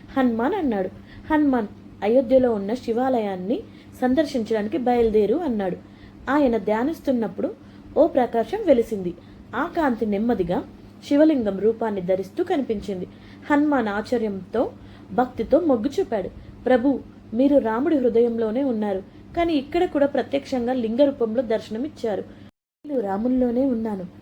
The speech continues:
అలాగే నేను లింగ రూపంలో భక్తులకు దర్శనం ఇవ్వడానికి వచ్చినాను.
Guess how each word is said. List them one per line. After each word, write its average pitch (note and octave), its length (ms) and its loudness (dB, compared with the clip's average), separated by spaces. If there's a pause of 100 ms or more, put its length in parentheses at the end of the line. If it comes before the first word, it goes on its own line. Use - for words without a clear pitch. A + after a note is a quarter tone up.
(240)
అలాగే G#3+ 420 -2 (340)
నేను C4 180 4
లింగ A3 300 2
రూపంలో A3+ 440 0 (140)
భక్తులకు C4 380 -4 (120)
దర్శనం B3+ 340 -2
ఇవ్వడానికి G3 480 -4
వచ్చినాను. G#3 500 -4